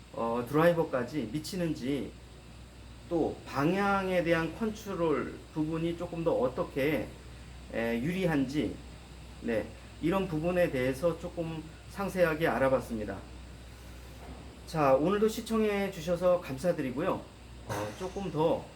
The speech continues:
어, 상세한 자료, 어, 조금 더 그 에스티 스윙에 대해서 깊이 있게 알기를 원하시는 분들, 또 아울러서, 어, 기초적인 부분도 알고 싶은,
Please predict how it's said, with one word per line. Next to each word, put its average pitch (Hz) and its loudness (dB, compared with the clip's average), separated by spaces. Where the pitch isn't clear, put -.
어, 110 -2
상세한 220 0
자료, 131 2
어, 127 -2
조금 202 -2
더 190 0
그 127 2
에스티 151 -2
스윙에 175 0
대해서 135 2
깊이 - -6
있게 185 2
알기를 175 4
원하시는 143 2
분들, 117 0
또 170 4
아울러서, 175 4
어, 117 0
기초적인 196 2
부분도 160 0
알고 156 2
싶은, 156 -2